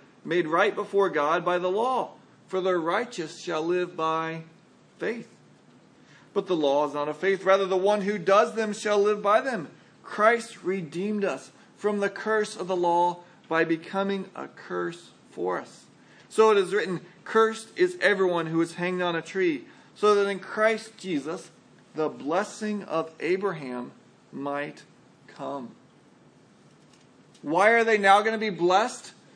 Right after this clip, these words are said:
Because God is looking forward in time and knowing that he's gonna put all the curse that they deserve on Jesus. And all the blessing that Jesus deserved, he's gonna pour on them.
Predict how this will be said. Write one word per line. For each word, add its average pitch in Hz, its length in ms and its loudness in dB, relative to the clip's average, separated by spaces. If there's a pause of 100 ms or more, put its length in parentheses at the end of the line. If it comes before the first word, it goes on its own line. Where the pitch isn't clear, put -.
(120)
Because 220 280 2
God 226 320 4
is 226 160 -8
looking 240 340 -4
forward 226 340 4
in 214 160 -4
time 220 400 0
and 208 100 0
knowing 220 300 2
that - 160 -4 (140)
he's 233 200 -6
gonna 254 160 0
put 240 280 0
all 269 420 6
the 247 80 -4
curse 240 480 -4
that 202 160 -8
they 220 120 4
deserve 214 640 -2 (840)
on 160 200 -6
Jesus. 185 600 -10 (480)
And 226 120 2
all 277 300 10
the 285 120 4
blessing 247 500 -2
that 220 160 2
Jesus 233 480 -4
deserved, 220 640 0 (520)
he's 220 280 -8
gonna 202 180 -4
pour 196 680 -4 (360)
on 165 320 -2 (320)
them. 170 440 -4